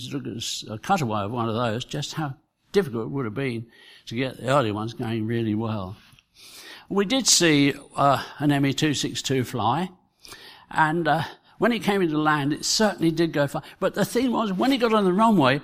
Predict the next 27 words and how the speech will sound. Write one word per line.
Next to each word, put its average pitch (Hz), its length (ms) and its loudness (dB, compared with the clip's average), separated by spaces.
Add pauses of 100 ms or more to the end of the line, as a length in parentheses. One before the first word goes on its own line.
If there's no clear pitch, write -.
it, - 160 -12
it 208 180 0
kept 226 200 0
going 233 180 2
so 226 220 2
fast 226 420 0
along 226 360 8
the 226 100 6
runway, 131 320 6
and 139 100 4
I 135 80 4
thought, 139 220 -2
"Good 220 140 -4
gracious, 135 420 -4
is 160 120 -2
it 170 100 0
going 156 120 -2
to 151 80 -2
stop?" 143 460 -4 (440)
Uh, 113 220 -2 (880)
then 220 460 2
the 214 100 2
next 247 460 4
thing 113 200 4
we 98 140 0
looked - 280 -4
at, 147 360 -4